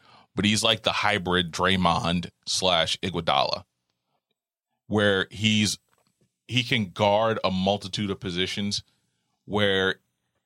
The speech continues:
he can guard probably a decent amount of stretch fours and give him hell.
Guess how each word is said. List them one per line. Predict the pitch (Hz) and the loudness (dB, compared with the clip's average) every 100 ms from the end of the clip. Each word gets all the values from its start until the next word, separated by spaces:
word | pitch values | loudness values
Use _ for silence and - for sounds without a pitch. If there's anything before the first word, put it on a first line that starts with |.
| _ _ | _ _
he | 120 117 | -6 -4
can | 123 107 | -2 -2
guard | 98 95 101 95 | 0 0 0 -4
probably | - 98 98 98 101 | -4 -2 -2 -2 0
a | 95 | 0
decent | 87 92 92 95 | -2 -6 -6 -4
amount | 90 90 | -4 -4
of | - | -6
stretch | - 87 - | -4 -4 -4
fours | 98 92 85 | -6 -4 -4
and | 92 | -4
give | 95 | -4
him | 90 87 | -4 -4
hell. | 80 80 87 | -2 -4 -6